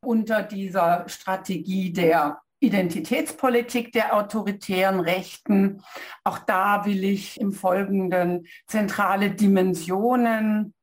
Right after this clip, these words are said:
dieser Identitätspolitik, wie gesagt, am Beispiel von Deutschland und von Österreich kurz vorstellen. Die erste Dimension ist, dass Männer Opfer sind.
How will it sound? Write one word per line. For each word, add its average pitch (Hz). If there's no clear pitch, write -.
dieser 202
Identitätspolitik, 185
wie 196
gesagt, 180
am 180
Beispiel 165
von 170
Deutschland 160
und 175
von 170
Österreich 151
kurz 180
vorstellen. 220
Die 269
erste 233
Dimension 226
ist, -
dass 226
Männer 190
Opfer 175
sind. -